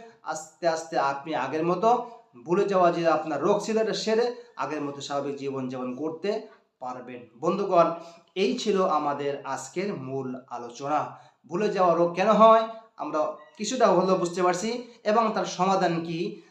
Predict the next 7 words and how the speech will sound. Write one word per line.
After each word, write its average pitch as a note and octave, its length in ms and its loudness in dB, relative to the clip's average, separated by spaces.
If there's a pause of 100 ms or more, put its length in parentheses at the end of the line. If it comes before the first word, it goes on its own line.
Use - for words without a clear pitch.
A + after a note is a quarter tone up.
সেটাও F3+ 400 2
কিছুটা F#3 420 -2
হলে D#3+ 220 0
আমরা C3+ 240 -2
বুঝতে D#3+ 360 -8
পারছি। C3 360 -6 (220)
বন্ধুগণ, G#3+ 380 2